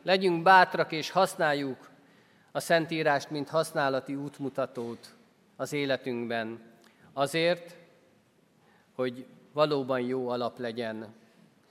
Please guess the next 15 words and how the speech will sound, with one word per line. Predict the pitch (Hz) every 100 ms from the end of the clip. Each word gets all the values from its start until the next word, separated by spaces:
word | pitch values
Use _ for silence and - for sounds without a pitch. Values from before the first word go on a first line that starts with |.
| _ _
és | - 139 -
jó | 180 160
alapot | 147 135 139 127
tudjunk | 139 127 127 120
átadni | 131 123 - 117 113
gyermekeinknek, | 127 143 143 135 139 123 120 113 120 110 - - -
unokáinknak, | 156 143 139 131 117 113 113 - 104 - _ _ _
mindazoknak, | - 147 135 123 117 - 101 - - _ _
akiket | 127 135 120 113 -
ránk | 120 110 107
bízott | 110 98 95 - - -
a | 117
mi | 113
mennyei | 113 107 104 104 104
Atyánk. | 104 - 107 107